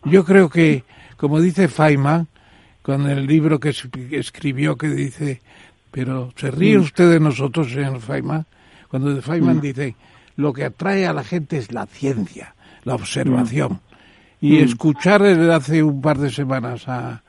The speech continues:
Speaker 1: a, a nuestro psicólogo de hoy, vamos, es que no tiene precio, porque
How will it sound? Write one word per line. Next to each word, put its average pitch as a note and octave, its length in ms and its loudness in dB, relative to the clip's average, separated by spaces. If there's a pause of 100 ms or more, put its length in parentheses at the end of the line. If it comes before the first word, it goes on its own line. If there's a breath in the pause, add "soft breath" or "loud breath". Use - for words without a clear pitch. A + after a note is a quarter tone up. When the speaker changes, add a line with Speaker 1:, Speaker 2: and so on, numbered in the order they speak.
(480 soft breath)
Speaker 1:
a, C3 1040 -10
a C3+ 40 -10
nuestro C#3 560 -6
psicólogo C#3 640 -6
de C3 140 -6
hoy, F3+ 260 -2 (880 soft breath)
vamos, E3+ 380 -6
es A#2+ 160 -10
que F#3 120 -6
no G3 180 0
tiene C3 380 -4
precio, E3 540 -4
porque B2 400 -10